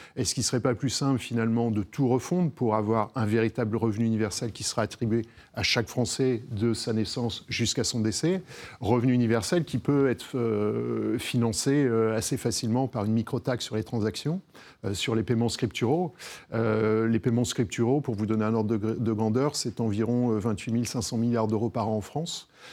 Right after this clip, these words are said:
Euh, donc, si on raisonne sur une taxe de deux pour cent, ça permet de dégager, euh, plus de cinq cent cinquante milliards d'euros par an.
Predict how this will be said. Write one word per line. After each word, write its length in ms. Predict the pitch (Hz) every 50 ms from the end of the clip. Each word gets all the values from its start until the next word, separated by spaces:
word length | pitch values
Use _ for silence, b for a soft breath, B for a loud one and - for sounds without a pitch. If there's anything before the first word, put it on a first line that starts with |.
| B B B B 117
Euh, 240 | 110 110 110 107
donc, 220 | 104 120 120 117 -
si 120 | - -
on 140 | 131 123 117
raisonne 280 | 120 123 107 135 135 131
sur 140 | - 131
une 80 | 117 113
taxe 240 | 107 123 120 107 101
de 80 | 117
deux 160 | 110 101 123 113
pour 200 | - 131 113 -
cent, 220 | - 143 131 135
ça 200 | - - 123 104
permet 320 | - 123 110 107 110 113
de 180 | 110 101 110 107
dégager, 640 | 101 110 110 107 110 110 101 92 113 120 123 123
euh, 120 | 113 104 104
plus 200 | - - 135 110
de 40 | -
cinq 140 | - 127
cent 160 | 113 - 135 110
cinquante 420 | - - 110 - 117 95 - -
milliards 240 | 113 107 117 107 104
d'euros 220 | 110 107 104 110
par 220 | - - 110 98 113
an. 200 | 139 165 180